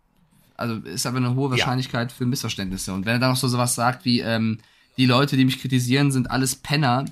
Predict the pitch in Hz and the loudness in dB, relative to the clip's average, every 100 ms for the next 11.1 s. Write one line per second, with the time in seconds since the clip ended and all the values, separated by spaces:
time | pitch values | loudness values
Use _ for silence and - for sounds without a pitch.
0 | - 120 123 123 135 139 123 123 - 123 | -2 0 0 0 0 2 0 -2 -6 0
1 | 143 156 104 104 117 110 117 127 117 117 | -2 0 -2 -2 -2 -4 -4 -4 -4 -4
2 | 101 92 139 104 95 98 113 143 - _ | -2 -2 -2 -2 -4 -4 -4 -6 -14 _
3 | _ _ _ 104 110 143 151 185 175 175 | _ _ _ -2 2 2 2 2 2 2
4 | - 156 175 180 143 156 160 151 147 143 | 2 2 2 2 2 0 0 2 2 0
5 | 139 143 - 123 113 117 110 127 117 113 | 0 -2 -2 -2 -2 -2 -2 0 -2 -2
6 | 120 123 139 127 120 120 123 113 139 131 | -2 -2 -2 -2 -2 -2 -2 0 0 0
7 | 98 - 98 - 120 127 _ _ _ _ | -2 -4 -8 -6 -6 -8 _ _ _ _
8 | - 151 202 202 - 208 190 156 160 151 | -2 0 2 0 0 -2 0 2 2 2
9 | 151 127 101 92 _ 104 90 104 131 - | 2 0 -2 -6 _ -6 -2 -2 -4 -6
10 | 113 110 - 120 123 123 113 113 113 110 | -6 -6 -4 -2 -2 -2 -4 -2 -2 -2
11 | - | -6